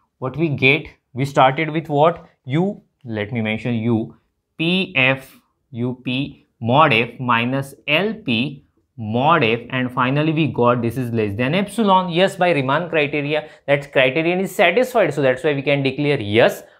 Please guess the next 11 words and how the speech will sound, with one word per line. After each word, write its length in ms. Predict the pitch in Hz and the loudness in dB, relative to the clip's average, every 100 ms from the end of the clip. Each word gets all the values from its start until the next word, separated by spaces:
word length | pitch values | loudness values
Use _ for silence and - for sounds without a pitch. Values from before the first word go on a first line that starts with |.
| _ | _
mod 260 | 135 165 185 | 2 4 4
F 160 | 160 | 2
is 140 | 131 107 | 0 -2
also 460 | 101 98 180 233 - _ | -2 -2 -4 -4 -10 _
Riemann 440 | 131 151 180 175 151 | -2 2 6 6 6
integrable. 720 | 131 120 107 104 98 98 101 | 0 -2 -2 -2 -2 -4 -8
So 140 | 120 | -10
therefore, 540 | 101 117 135 135 143 | -4 0 0 0 -2
let 140 | 123 120 | -2 -4
me 80 | 131 | -4
mention 460 | 123 123 156 175 | -4 -4 -4 -6